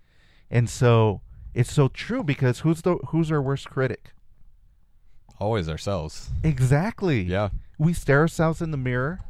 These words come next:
Speaker 1: and we tell each other, ourselves, we tell ourselves, "You can't do this. You're awful at this. Remember that time that you tried this and this happened?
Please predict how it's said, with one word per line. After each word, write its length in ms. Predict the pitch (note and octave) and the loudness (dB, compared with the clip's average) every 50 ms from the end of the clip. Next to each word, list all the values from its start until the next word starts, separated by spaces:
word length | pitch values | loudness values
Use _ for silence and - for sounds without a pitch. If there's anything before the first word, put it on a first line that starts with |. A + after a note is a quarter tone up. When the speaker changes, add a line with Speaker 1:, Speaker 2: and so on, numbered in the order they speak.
| - - - - - - - - - - - - - | -14 -14 -14 -14 -14 -12 -12 -12 -10 -10 -10 -8 -6
Speaker 1:
and 140 | A#2+ A#2+ A2 | -4 -2 -2
we 80 | A2+ A2+ | -2 -4
tell 260 | - - C3 A#2 A#2 | -4 -4 -2 -2 -2
each 180 | A#2 - - C3 | -4 -6 -4 -4
other, 360 | G#2+ G#2 G2+ G2 G2 G#2 - - - _ _ - - - - - - | -2 -2 -2 -2 -4 -6 -10 -18 -20 _ _ -20 -20 -20 -10 -4 -2
ourselves, 720 | A#2 G2 - - A#2+ G2+ F2 F2 - - - - - - - - - - - - - - - - - - | -2 -2 -2 -2 -4 -4 -4 -4 -8 -8 -10 -10 -10 -12 -16 -20 -20 -20 -20 -20 -20 -20 -20 -20 -18 -16
we 80 | A#2 | -12
tell 200 | - - C3 A#2 | -8 -4 -4 -2
ourselves, 420 | A2 G#2+ G#2 - A2 F2+ F2+ - - | -2 -4 -6 -6 -8 -8 -8 -10 -10
"You 120 | - C3+ | -12 -12
can't 280 | - - F2+ E2+ - - | -10 -10 -12 -12 -12 -14
do 100 | - - | -16 -16
this. 500 | - F2+ - - - - - - _ - - - - _ _ _ _ _ - - _ _ _ - | -14 -14 -16 -18 -20 -20 -20 -20 _ -20 -20 -20 -20 _ _ _ _ _ -20 -20 _ _ _ -6
You're 200 | - C3+ - - | -4 -4 -2 -2
awful 320 | G#2 A2+ C3 - - - F#2+ | -2 -4 -4 -4 -4 -6 -8
at 160 | - - - | -8 -8 -12
this. 400 | - F2 - - - - - - - - - - - - | -14 -14 -16 -16 -18 -20 -20 -20 -20 -20 -20 -20 -14 -6
Remember 400 | - A#2 C3 D3+ F#3+ G3 G#3 A3 G3 | -4 -2 0 0 0 2 2 2 2
that 220 | G3+ F3 D3 - | 2 -2 -2 -4
time 720 | - C#3+ A#2+ B2+ C3+ C#3 C#3+ C#3 C#3+ C#3+ C#3 C#3 C#3 C#3+ C#3+ - - _ _ _ - - _ _ _ - - - - | -2 -2 0 0 0 0 0 -2 -2 -4 -6 -6 -8 -8 -10 -14 -18 _ _ _ -20 -20 _ _ _ -20 -20 -12 -8
that 100 | A#2 G#2+ | -6 -4
you 120 | G#2+ A2+ | -4 -6
tried 420 | - - - B2 A2+ A#2 A#2 A2+ A2 | -8 -6 -4 0 0 0 0 -2 -4
this 560 | A#2+ A2+ A2+ A#2 A2+ - - - - - - _ _ _ _ _ _ _ - | -4 -4 -4 -4 -6 -10 -14 -20 -20 -20 -20 _ _ _ _ _ _ _ -12
and 160 | - G#2 G2 | -10 -8 -6
this 160 | F#2+ G2+ - - | -6 -6 -6 -8
happened? 480 | G#2 G2 G2+ - G#2 G#2+ A2 A2+ - | -8 -10 -8 -10 -10 -12 -14 -14 -18